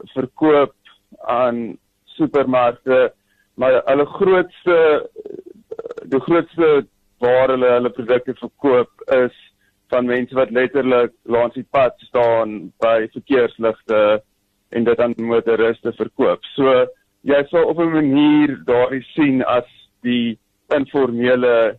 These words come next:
ekonomie, maar dit is eintlik die ou wat daar staan, word betaal deur iemand van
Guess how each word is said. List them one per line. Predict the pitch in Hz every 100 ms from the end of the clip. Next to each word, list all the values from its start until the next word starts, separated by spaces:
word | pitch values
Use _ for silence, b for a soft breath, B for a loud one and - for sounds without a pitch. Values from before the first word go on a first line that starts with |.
| _
ekonomie, | 123 - 123 120 117 127 117 110 _
maar | 117 117
dit | 123
is | 135 131 -
eintlik | 143 139 139 131 _ -
die | 123 120
ou | 135
wat | 139
daar | 127 127
staan, | - 135 123 117 117 _ _ _ _
word | 113 131 131
betaal | 127 127 - 131 120 117 113 113 _ _ _ _
deur | 123 123 123 120 110 - _ -
iemand | 135 123 117 113 - - - -
van | 127 120 117 107